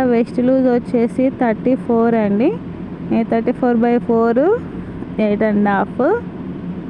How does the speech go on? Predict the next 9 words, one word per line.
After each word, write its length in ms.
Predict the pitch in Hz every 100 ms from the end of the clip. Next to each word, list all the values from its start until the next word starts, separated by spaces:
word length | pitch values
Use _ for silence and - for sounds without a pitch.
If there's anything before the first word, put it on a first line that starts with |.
| - 226
ఆ, 40 | 226 233 226
ఎయిట్ 160 | 226 240
అండ్ 140 | 247 247
హాఫ్కి 300 | - - 269
ఒక 80 | 240 226 220
మార్కింగ్ 420 | 214 202 214 208 214
చేసుకోవాలి. 580 | 214 - 196 196 247 254 240
బ్యాక్ 200 | 226 220
డార్ట్స్ 280 | 226 214 -